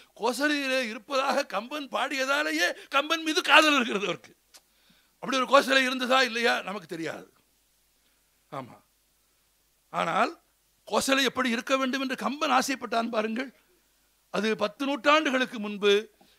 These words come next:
இன்றைக்கு நான் விரும்புகிற ஒரு சமதர்ம சமுதாயத்தை பத்தாண்டுகளுக்கு முன்பு என் கம்பன் காதலித்தான் என்பதாலேயே கம்பன் கண்ட அரசியல்தான்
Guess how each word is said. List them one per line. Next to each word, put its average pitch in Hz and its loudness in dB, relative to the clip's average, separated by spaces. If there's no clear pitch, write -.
இன்றைக்கு 254 -6
நான் 226 -2
விரும்புகிற 269 -2
ஒரு 240 -6
சமதர்ம 254 -6
சமுதாயத்தை 196 -6
பத்தாண்டுகளுக்கு 247 0
முன்பு 240 -6
என் 208 -4
கம்பன் 240 -6
காதலித்தான் 233 -4
என்பதாலேயே 202 -4
கம்பன் 220 -6
கண்ட 190 -6
அரசியல்தான் 214 -2